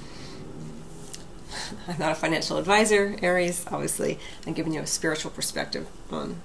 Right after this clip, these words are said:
on finances for a relatively short period of time. Maybe that you are just making some, some serious choices around how you want to invest your money or what company you want to go with, this kind of thing. A lot of change, ending energy, but we do have the new,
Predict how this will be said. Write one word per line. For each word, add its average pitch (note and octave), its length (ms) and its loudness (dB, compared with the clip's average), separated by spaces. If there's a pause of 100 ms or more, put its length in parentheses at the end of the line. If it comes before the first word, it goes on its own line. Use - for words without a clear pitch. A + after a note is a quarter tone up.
(260)
on E3 100 -4
finances D3+ 520 -4
for - 140 -6
a E3 40 -6
relatively D3+ 420 -4
short D3 260 -2
period D3+ 200 -4
of - 40 -10
time. D3+ 260 -4 (340)
Maybe E3+ 200 6
that - 120 0
you D#3+ 200 6
are D3+ 100 4
just - 180 -2
making D3+ 320 -2
some, E3 220 -4 (300)
some D#3 380 -2
serious E3+ 440 4
choices - 360 -2
around C#3+ 220 0
how C#3+ 160 -2
you D#3 160 2
want C3 200 -2
to - 240 -2 (420)
invest D#3 380 2
your D#3 100 0
money D3+ 400 -2
or D3 180 -4 (360)
what - 160 0
company D#3+ 320 -2
you D3 60 -2
want D3+ 120 -2
to D3 140 -2
go C3 100 2
with, - 180 -4
this - 140 -4
kind - 160 -6
of - 60 -10
thing. - 200 -6 (460)
A F3 40 -4
lot E3+ 180 2
of E3 80 -2 (220)
change, D#3+ 680 0
ending D#3+ 360 0
energy, D#3 320 0
but D#3 100 0
we D#3+ 80 -2
do D#3+ 100 -2
have D3 180 -6
the D#3 60 -6
new, D3+ 340 -4